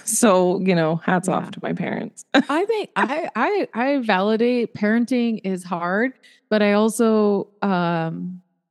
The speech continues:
Speaker 2: like, my, my oldest is twenty-one. I think that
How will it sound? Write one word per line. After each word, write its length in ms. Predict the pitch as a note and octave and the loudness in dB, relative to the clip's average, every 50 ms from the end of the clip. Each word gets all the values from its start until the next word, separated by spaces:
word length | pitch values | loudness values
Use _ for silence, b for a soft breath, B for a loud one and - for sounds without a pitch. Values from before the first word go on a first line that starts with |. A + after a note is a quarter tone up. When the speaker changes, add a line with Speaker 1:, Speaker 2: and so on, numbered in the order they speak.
| _ _ _ _ _ _ _ _ _ _ _ _ _ - | _ _ _ _ _ _ _ _ _ _ _ _ _ -2
Speaker 2:
like, 280 | F#3+ F#3 E3+ - - - - | -2 -2 -2 -4 -10 -6 -4
my, 280 | F#3 F#3 F#3 F3 F3+ F3 - | -2 0 0 -2 -2 -4 -2
my 220 | F#3 F#3 F#3 F3+ | 0 0 2 2
oldest 420 | F3 F3 F3 E3+ F3 F3 E3+ - | 2 2 0 0 0 -2 -2 -2
is 120 | F#3 F3+ - | -4 -6 -4
twenty-one. 680 | - - F#3+ F#3+ F#3+ F#3+ F#3 F3 E3 E3 E3 F3+ F#3 - b b b b b _ _ _ _ - - - - - | -4 -2 0 2 2 2 2 2 2 0 -2 -2 -4 -6 b b b b b _ _ _ _ -14 -12 -6 0 2
I 160 | G#3+ G#3+ G#3+ | 4 4 4
think 280 | - A#3+ B3+ C4 A#3+ - | 4 2 2 2 2 2
that 420 | C4 B3 A3+ G#3 F#3+ F#3 - | 2 4 4 4 2 0 -2